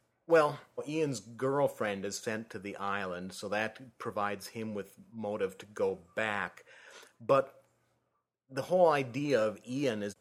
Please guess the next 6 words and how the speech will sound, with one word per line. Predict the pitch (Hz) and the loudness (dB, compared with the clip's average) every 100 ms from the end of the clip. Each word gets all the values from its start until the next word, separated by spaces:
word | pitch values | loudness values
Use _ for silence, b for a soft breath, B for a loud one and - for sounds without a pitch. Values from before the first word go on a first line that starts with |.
| - | 0
having | 127 120 | 0 0
some | 120 113 | -4 -4
sort | 117 | -2
of | 101 92 107 - _ - | -2 -4 -8 -10 _ -12
integral | 110 - 135 131 120 95 - | -12 -10 -2 2 2 0 -8
purpose | - 160 160 - 82 - - | 0 4 4 2 -4 -6 -8